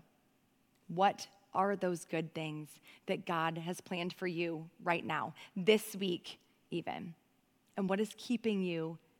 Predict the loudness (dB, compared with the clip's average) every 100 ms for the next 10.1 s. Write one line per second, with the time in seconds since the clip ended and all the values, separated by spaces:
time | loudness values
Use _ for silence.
0 | _ -4 -2 -2 -6 -8 -8 -8 -10 -12
1 | _ _ -20 -8 4 6 6 4 4 0
2 | 0 0 2 2 2 2 0 -2 0 2
3 | 2 0 -4 -2 -2 -2 -4 -8 -20 _
4 | _ _ _ 0 0 2 6 8 8 6
5 | -2 -10 _ _ _ -2 0 2 2 2
6 | 2 4 4 2 -2 -8 _ _ _ -4
7 | -2 4 2 2 -8 -16 _ _ _ -4
8 | -4 -4 -8 -8 -10 -14 _ _ _ -20
9 | -18 0 4 8 8 10 10 10 8 6